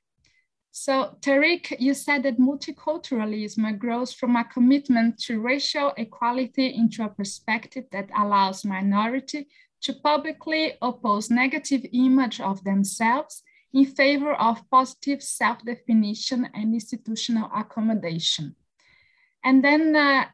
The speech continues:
Ricardo, you say that intercultural, intercultural, ah, sorry, interculturalism's core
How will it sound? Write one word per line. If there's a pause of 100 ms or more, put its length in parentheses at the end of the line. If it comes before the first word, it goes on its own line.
(120)
Ricardo,
you
say
that (120)
intercultural, (140)
intercultural, (300)
ah, (120)
sorry, (460)
interculturalism's
core